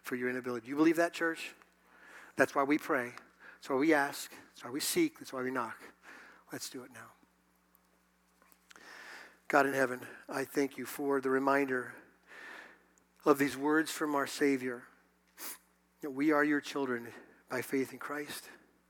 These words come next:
that based on that relationship, Lord, we can ask and seek and knock and get the help we need to live in light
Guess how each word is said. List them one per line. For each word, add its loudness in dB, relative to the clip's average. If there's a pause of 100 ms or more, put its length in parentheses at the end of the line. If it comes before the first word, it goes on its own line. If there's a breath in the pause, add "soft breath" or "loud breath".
(960 loud breath)
that 0
based 6
on 4
that 4
relationship, 2
Lord, -2
we -2
can -8 (640)
ask 0
and -10
seek -2
and -8
knock 2
and -8 (520 loud breath)
get 6
the 0
help -2
we 2
need 2
to 2
live 8
in 2
light 4